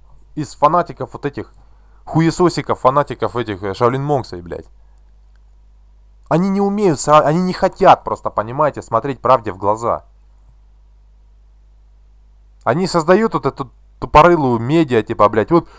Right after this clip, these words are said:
у меня вот ностальгия, блядь, по Shaolin Monks, нахуй, я хотел бы новую игру. И начинают вот это впарывать, типа, все об этом говорят, хотя всем вообще насрать на этот Shaolin Monks.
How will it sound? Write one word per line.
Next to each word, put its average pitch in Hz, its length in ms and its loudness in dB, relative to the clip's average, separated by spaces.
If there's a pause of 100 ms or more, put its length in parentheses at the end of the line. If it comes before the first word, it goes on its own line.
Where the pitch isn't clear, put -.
(240)
у 185 60 -4
меня 196 240 0
вот 190 140 0
ностальгия, 196 640 2
блядь, 160 240 0
по 160 240 4 (160)
Shaolin 170 400 4
Monks, 160 320 -2
нахуй, 147 340 -2 (160)
я 226 140 2
хотел 220 320 2
бы 190 160 2
новую 185 460 2
игру. 135 340 -2 (160)
И 139 80 -2
начинают 190 400 0
вот 143 100 -12
это 143 140 -4
впарывать, 175 600 4
типа, 156 200 4
все 185 280 0
об 170 100 4
этом 165 240 2
говорят, 147 440 2
хотя 139 220 -6
всем 160 240 -8
вообще 139 300 -6
насрать 135 380 -4
на 110 40 -14
этот 104 180 -8
Shaolin 110 300 -6
Monks. 113 280 -14